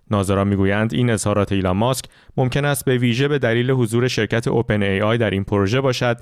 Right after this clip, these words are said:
که ماسک به تأسیس آن کمک کرده بود و در سال دو هزار و هجده در پی اختلافاتی آن را ترک کرد. سم آلتمن، مدیر عامل اوپن ای آی، که در هنگام معرفی این سرمایه گذاری در کاخ سفید و کنار دونالد ترامپ حضور داشت،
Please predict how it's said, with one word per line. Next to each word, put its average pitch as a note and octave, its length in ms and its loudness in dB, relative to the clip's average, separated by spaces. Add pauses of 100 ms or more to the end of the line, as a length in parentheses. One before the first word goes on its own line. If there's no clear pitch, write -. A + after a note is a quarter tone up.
(320)
که - 80 -4
ماسک G#2 380 0
به A2+ 100 0
تأسیس G#2 440 -2
آن G#2 160 0
کمک G#2 300 -2
کرده C3+ 280 -2
بود D3 180 0 (360)
و G2 80 0
در F#2 140 0
سال G#2+ 260 0
دو G#2+ 140 0
هزار F#2+ 260 0
و - 20 2
هجده G#2 440 0
در A#2+ 140 0
پی A#2 240 0
اختلافاتی G2 720 -2
آن G2 220 0
را G#2 100 0
ترک G2+ 340 -2
کرد. - 320 -12 (440)
سم G#2 280 -2
آلتمن، G#2+ 440 -2
مدیر G#2 280 0
عامل G#2+ 260 0
اوپن G2 260 -2
ای F#2+ 160 0
آی، B2 200 0 (280)
که C3 100 -2
در B2+ 120 2
هنگام C3 380 0
معرفی B2 500 0
این A#2 120 2
سرمایه F#2+ 420 0
گذاری G2+ 360 0
در A2 120 2
کاخ A2 300 -4
سفید A#2 400 -2
و A2+ 80 2
کنار A2 360 0
دونالد G2 280 0
ترامپ A2 360 -2
حضور G2 240 0
داشت، C3 340 0